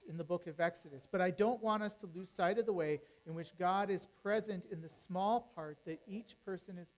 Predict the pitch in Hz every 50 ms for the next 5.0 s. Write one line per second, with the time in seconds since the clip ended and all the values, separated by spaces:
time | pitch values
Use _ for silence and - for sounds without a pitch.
0 | _ - 160 143 143 139 135 131 127 127 _ _ _ _ _ _ - 135 135 131
1 | - - - - 120 113 110 107 110 _ _ _ _ _ _ _ _ _ _ _
2 | _ _ _ _ _ _ _ _ _ _ _ _ _ _ - _ _ _ _ _
3 | _ _ _ _ _ _ _ _ _ _ _ _ _ _ _ _ _ _ _ _
4 | _ _ _ _ _ _ _ _ _ _ _ - 185 214 220 190 147 120 110